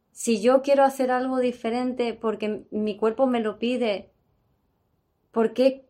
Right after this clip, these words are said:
creo que tú no lo vas a entender?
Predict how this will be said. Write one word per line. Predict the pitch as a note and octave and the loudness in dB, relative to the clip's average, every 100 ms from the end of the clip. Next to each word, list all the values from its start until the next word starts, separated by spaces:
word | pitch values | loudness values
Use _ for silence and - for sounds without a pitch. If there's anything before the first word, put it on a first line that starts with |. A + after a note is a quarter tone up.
| _ | _
creo | B3+ C4 C4 G#3 - _ _ _ _ | 2 4 4 0 -4 _ _ _ _
que | A3+ | 0
tú | A3+ | 2
no | C4 B3 | 2 2
lo | A3+ | 2
vas | A3+ C4 | 0 0
a | |
entender? | C4+ C#4+ D#4+ D4+ - | 0 4 4 2 -4